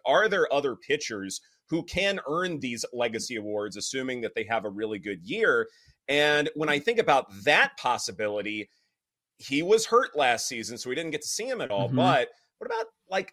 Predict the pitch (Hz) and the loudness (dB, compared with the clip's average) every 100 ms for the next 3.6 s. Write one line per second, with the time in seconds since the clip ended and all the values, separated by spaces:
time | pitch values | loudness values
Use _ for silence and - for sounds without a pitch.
0 | - 226 - 147 123 - - _ - - | -4 -4 0 -2 -2 -8 -16 _ -8 -6
1 | 453 370 - 202 185 160 135 - _ 147 | -2 -4 -4 -6 -4 0 -2 -2 _ -4
2 | 143 131 107 107 82 _ - - _ - | -2 -6 -8 -12 -12 _ -20 -20 _ -10
3 | 107 85 - - - | -10 -8 -14 -16 -18